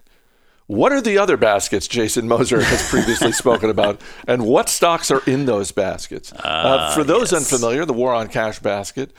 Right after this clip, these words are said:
Speaker 1: started on this show, uh, th-, about three plus years ago. Equal portions of Square, PayPal, Visa, and MasterCard. And, yeah, the, the market's getting its,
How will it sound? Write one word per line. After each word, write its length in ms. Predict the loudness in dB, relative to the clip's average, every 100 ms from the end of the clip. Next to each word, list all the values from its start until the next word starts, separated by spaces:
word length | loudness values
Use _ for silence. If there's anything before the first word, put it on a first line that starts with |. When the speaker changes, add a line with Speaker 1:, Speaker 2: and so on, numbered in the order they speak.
| _ _
Speaker 1:
started 580 | -8 -2 0 0 2 0
on 220 | -2 -4
this 160 | -6
show, 540 | -4 -2 -2 0 -2 -2
uh, 340 | -2 -2 0 -2
th-, 220 | -6 -14
about 300 | -12 -8 -8
three 600 | -8 -8 -4 -2 -2 -4
plus 400 | -6 -4 -2 -4
years 360 | -4 -4 -4 -6
ago. 360 | -6 -4 -6 -10 -20 -20 -20 -20 _ _ _ _ _ -6
Equal 340 | -4 0 -2
portions 480 | 0 -2 -2 -4 -4
of 140 | -4
Square, 460 | -4 -2 0 0 -2
PayPal, 520 | -2 -2 0 -2 -2
Visa, 460 | -4 -4 -2 -2 -2
and 200 | -6 -4
MasterCard. 880 | -4 -4 -6 -8 -4 -2 -2 -4 -10 -20 -20 -20 _ _ _ _ -6
And, 720 | -4 -4 -6 -8 -10 -12 -16 _ -20 _ _ _ _ _ _ _ _ _ -6
yeah, 180 | -4 -4
the, 120 | -6
the 260 | -8 -6
market's 360 | -4 -4 -6 -8
getting 220 | -8 -8
its, 260 | -10 -14